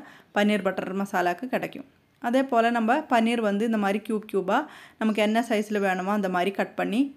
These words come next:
எடுத்து வச்சுக்கோங்க. First வந்து பட்டரில் வந்து பட்டை, சீரகம்,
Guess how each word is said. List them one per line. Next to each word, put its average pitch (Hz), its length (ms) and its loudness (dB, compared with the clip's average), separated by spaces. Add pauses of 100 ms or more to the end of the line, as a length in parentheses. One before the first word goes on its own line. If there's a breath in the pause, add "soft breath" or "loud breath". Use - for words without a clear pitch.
(140)
எடுத்து 196 240 -2
வச்சுக்கோங்க. 185 560 0 (960 soft breath)
First 254 500 0
வந்து 214 240 2 (160)
பட்டரில் 214 460 2
வந்து 175 280 -2 (680 soft breath)
பட்டை, 202 360 2 (400)
சீரகம், 202 580 0